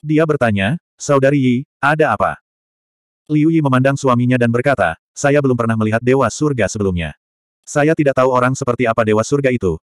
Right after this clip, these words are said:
tetapi saya hanya bisa mengatakan, masalah ini sangat aneh." "Aneh?" Lu An tercengang. Dia merasa Liu Yi berpikir lebih dari dia. Dia bertanya,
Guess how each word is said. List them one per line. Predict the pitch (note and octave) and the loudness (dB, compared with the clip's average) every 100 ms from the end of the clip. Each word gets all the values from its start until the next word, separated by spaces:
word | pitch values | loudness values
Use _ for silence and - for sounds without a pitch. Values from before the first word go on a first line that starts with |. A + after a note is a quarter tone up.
| _ | _
tetapi | D3+ C3 A#2+ C#3 | -2 -2 -2 -2
saya | C3 A#2 | 0 -2
hanya | A2 B2 | 0 -2
bisa | A2+ C#3+ B2+ | -2 -4 -4
mengatakan, | F#2+ G2 F#2 F2 D#2+ C#2+ _ _ _ _ - | -2 -2 -2 -4 -6 -8 _ _ _ _ -6
masalah | C#3+ C#3+ D3+ D3+ | -4 0 0 0
ini | C#3 D#3 | 0 -2
sangat | - C#3 B2+ | -2 -2 0
aneh." | A#2+ G2 E2+ _ _ _ _ | -2 -2 -6 _ _ _ _
"Aneh?" | - C#3+ G#2+ F#2 _ _ | -4 -2 -2 -4 _ _
Lu | D3+ D3 | 0 0
An | E3 C3 | 2 -2
tercengang. | B2 A#2+ A2+ F2+ D2+ _ | -2 -2 -2 -4 -8 _
Dia | D3 D3+ E3+ | -4 0 0
merasa | D#3 B2+ C#3 | 0 0 0
Liu | C3 C#3 | 0 0
Yi | C3+ | 0
berpikir | A#2+ B2 B2+ | -2 -4 -4
lebih | B2+ C3 C#3+ C3+ | -4 -2 0 0
dari | A2+ A2+ | 0 0
dia. | G2 D#2+ - _ - | -2 -4 -10 _ -6
Dia | D#3 D#3+ | 0 2
bertanya, | D3 B2+ A2+ G#2+ D#3+ | 2 0 0 0 -4